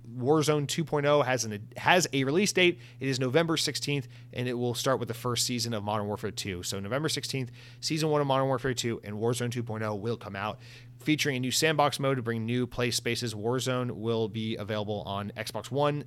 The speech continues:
X S, P C, Battle dot net, Steam, all the good shit. Next up, Microsoft officially unveiled the new Mineral Camo Xbox controller this week, retailing for seventy dollars. The new controller is available online. You can buy it, uh, at the Xbox store. It looks kinda cool. It's like a bluish camo.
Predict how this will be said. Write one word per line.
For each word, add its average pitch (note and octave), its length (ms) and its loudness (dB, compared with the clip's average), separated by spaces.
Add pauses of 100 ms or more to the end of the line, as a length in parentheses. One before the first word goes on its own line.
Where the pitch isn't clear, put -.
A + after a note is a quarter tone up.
X - 560 -4
S, C3 340 2 (300)
P D#3 160 -4
C, C3 400 -2 (160)
Battle C3 200 2
dot C3 100 0
net, A#2+ 100 -2
Steam, C3+ 460 -2
all A#2 160 2
the A#2 60 0
good G#2 180 -4
shit. - 240 -4 (100)
Next B2+ 300 2
up, G3+ 120 6
Microsoft E3 420 4
officially E3+ 400 4
unveiled D#3+ 280 2
the C#3+ 100 0
new D#3 200 0
Mineral F3+ 500 4
Camo E3 520 2
Xbox C#3 500 2
controller A2+ 500 2
this A2+ 180 0
week, D#3+ 260 2 (300)
retailing C#3 380 2
for C3 100 -4
seventy C3 280 2
dollars. D3+ 480 4 (180)
The A#2+ 80 -4
new C#3 100 2
controller C#3+ 360 2
is B2 80 0
available A#2+ 580 2 (200)
online. A2 600 0
You G#2 80 -4
can G#2+ 140 -8
buy G#2 220 2
it, G#2+ 180 -4
uh, F#2+ 360 -4
at F2 200 -6
the F2 60 -8
Xbox F#2+ 500 -6
store. B2+ 500 -2
It - 80 -8
looks - 180 -4
kinda A#2 200 0
cool. G#2 160 -8
It's G#2+ 100 -8
like A2 80 -2
a A2 40 -4
bluish G2 340 -8
camo. G#2+ 420 -6